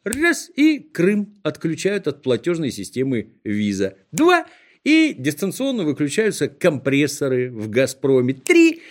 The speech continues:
И в «Венесуэле» перестаёт работать Photoshop. Четыре. И «Huawei»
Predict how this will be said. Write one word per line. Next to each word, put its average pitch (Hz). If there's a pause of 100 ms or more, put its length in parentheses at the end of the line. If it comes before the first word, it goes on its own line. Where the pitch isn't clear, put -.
(160)
И 294
в -
«Венесуэле» 139
перестаёт 135
работать 123
Photoshop. 113
Четыре. 330
И 233
«Huawei» 208